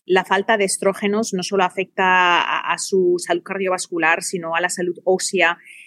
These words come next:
Pero cuando hablamos de estrógenos, hay estrógenos bioidénticos. ¿Cuál es la fuente de esos estrógenos bioidénticos? Porque la progesterona, sabemos que la progesterona bioidéntica,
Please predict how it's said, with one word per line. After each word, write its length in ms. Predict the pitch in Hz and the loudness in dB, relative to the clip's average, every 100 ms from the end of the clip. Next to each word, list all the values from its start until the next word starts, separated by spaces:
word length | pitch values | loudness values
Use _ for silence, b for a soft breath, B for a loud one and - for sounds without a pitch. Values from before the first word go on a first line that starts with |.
| B _ | B _
Pero 180 | - 208 | 0 2
cuando 200 | 220 220 | 2 2
hablamos 340 | 214 254 320 302 | 4 4 2 0
de 100 | 262 | -2
estrógenos, 680 | - 208 208 202 170 170 - | 0 0 0 0 -4 -6 0
hay 260 | 190 233 - | 2 2 0
estrógenos 560 | 208 214 220 233 233 | -2 -2 0 0 -2
bioidénticos. 920 | - 165 190 180 170 196 202 196 165 - | -6 -6 0 0 2 0 0 -2 -4 -2
¿Cuál 220 | - 294 | 2 2
es 120 | 359 | 2
la 120 | 359 | 0
fuente 480 | 311 - 208 208 180 | -2 0 0 2 2
de 80 | 151 | 0
esos 220 | - 180 | -2 -8
estrógenos 540 | 180 - 170 190 175 - | -8 -6 -6 -6 -8 -2
bioidénticos? 440 | 170 151 131 _ _ - 113 - B - | -2 0 -4 _ _ -12 -10 -10 B -2
Porque 180 | 220 240 | 0 2
la 120 | 233 | 2
progesterona, 560 | 233 226 220 240 339 | 0 -2 0 0 0
sabemos 360 | 302 208 202 202 | 0 0 0 -2
que 60 | 190 | -2
la 100 | 170 | -2
progesterona 460 | 175 180 180 190 | -4 -4 0 0
bioidéntica, 680 | 180 160 165 190 180 - | 0 -2 -2 -4 -2 -2